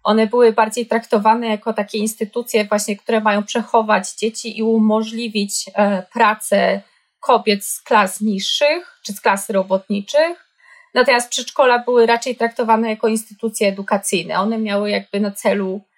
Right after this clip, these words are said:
e, uczenie dzieci języka i generalnie, e, takiego rozwoju, mm, edukacyjnego, natomiast żłobki były traktowane jako takie przechowalnie. No i w pewnym sensie to, to dalej pokutuje do dzisiaj. Wiele ludzi myśli dalej w,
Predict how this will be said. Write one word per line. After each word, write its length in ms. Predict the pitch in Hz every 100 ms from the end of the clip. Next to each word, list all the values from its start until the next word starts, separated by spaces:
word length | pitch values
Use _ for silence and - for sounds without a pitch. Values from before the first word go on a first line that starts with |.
| _ _ -
e, 280 | - -
uczenie 420 | - 220 214 196 185
dzieci 280 | 190 -
języka 800 | 190 202 214 262 - 226 190 180
i 220 | 175 190 175
generalnie, 880 | 214 190 190 180 185 170 165 170 -
e, 140 | -
takiego 420 | - 196 185 180
rozwoju, 760 | 185 185 196 175 165 180 - -
mm, 420 | 190 185 185 190 -
edukacyjnego, 840 | 196 208 202 196 220 214 254 240
natomiast 400 | 220 208 202 196
żłobki 300 | 208 196 -
były 200 | 196 180
traktowane 640 | 180 190 - 185 165 175 -
jako 240 | - 185
takie 240 | 190 -
przechowalnie. 920 | 175 - - 185 - - - - - - _ _ _
No 60 | 233
i 160 | 254 262
w 100 | -
pewnym 340 | 277 285 262
sensie 420 | - 247 262 269
to, 320 | 247 220 220 220 _ _
to 220 | - 254 - _ _
dalej 280 | - 277 254
pokutuje 560 | 254 247 233 254 214
do 120 | 196 185
dzisiaj. 480 | 190 220 - - 170
Wiele 300 | 196 214 220 -
ludzi 300 | 214 208 220
myśli 320 | 214 208 220
dalej 380 | 196 190 180 -
w, 180 | -